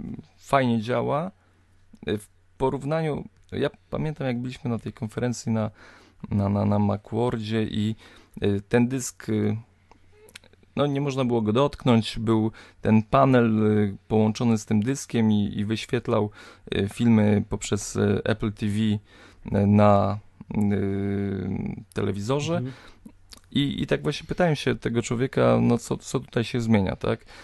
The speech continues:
Speaker 1: I, no, zasadniczo mamy dysk jednoterabajtowy, y, szybszy port U S B trzy zero, wtedy był dwa zero. Y, mamy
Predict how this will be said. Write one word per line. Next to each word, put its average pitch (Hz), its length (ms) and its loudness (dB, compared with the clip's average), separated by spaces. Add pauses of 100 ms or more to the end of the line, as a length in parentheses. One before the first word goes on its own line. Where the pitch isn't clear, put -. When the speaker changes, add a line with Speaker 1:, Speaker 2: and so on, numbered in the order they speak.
(220)
Speaker 1:
I, 120 180 0 (540)
no, 156 100 2
zasadniczo 156 720 0 (180)
mamy 131 420 2
dysk 127 480 -4
jednoterabajtowy, 117 1120 0 (760)
y, 104 580 2
szybszy - 1500 -4 (240)
port 120 320 -2
U 113 120 2
S 104 200 0
B 101 240 2
trzy - 200 -6
zero, 107 240 -2
wtedy 98 240 -6
był - 160 -6
dwa 98 180 -2
zero. 117 360 -2 (540)
Y, 101 160 2
mamy 127 920 2